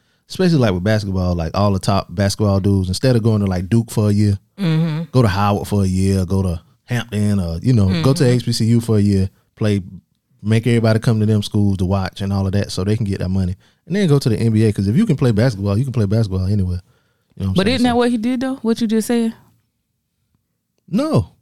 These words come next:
Speaker 3: What did he do? <laughs> I'm,
Speaker 1: He did.
Speaker 3: I'm just saying, like,
Speaker 1: Like,
Speaker 3: no,
Speaker 1: the, he had
Speaker 3: no,
Speaker 1: the
Speaker 3: you just saying, like, get them to, you know, go for a year, get them to watch, you know, make all that money, and then go.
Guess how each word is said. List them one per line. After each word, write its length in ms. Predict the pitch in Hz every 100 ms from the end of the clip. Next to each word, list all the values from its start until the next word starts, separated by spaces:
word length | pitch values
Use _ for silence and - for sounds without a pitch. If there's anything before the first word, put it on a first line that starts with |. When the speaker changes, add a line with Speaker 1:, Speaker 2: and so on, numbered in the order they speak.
| _
Speaker 3:
What 120 | 208
did 100 | 220
he 80 | 214
do? 200 | 190 151 - - -
<laughs> 260 | - -
I'm, 120 | 220 269
Speaker 1:
He 60 |
did. 60 | 262 330
Speaker 3:
I'm 100 | 415
just 140 | 349
saying, 240 | 349 330 247
like, 260 | 214 160
Speaker 1:
Like, 180 | 240 247
Speaker 3:
no, 180 | 170 170
Speaker 1:
the, 60 |
he 140 | 170 208
had 100 | 220
Speaker 3:
no, 80 | 240
Speaker 1:
the 60 |
Speaker 3:
you 60 | 254
just 200 | 254 240
saying, 160 | 226
like, 140 | 185 165
get 160 | 208
them 180 | 214 190
to, 140 | 180 -
you 120 | 202
know, 100 | 170
go 160 | 170 196
for 160 | 202
a 40 | 180
year, 260 | 180 175
get 180 | 165 185
them 160 | 190 170
to 60 |
watch, 360 | 165 170 - -
you 300 | - 170 180
know, 120 | 160
make 180 | 160 160
all 100 | 165
that 140 | 151
money, 360 | 170 190 165 160 -
and 160 | 156
then 160 | 160 156
go. 320 | 156 156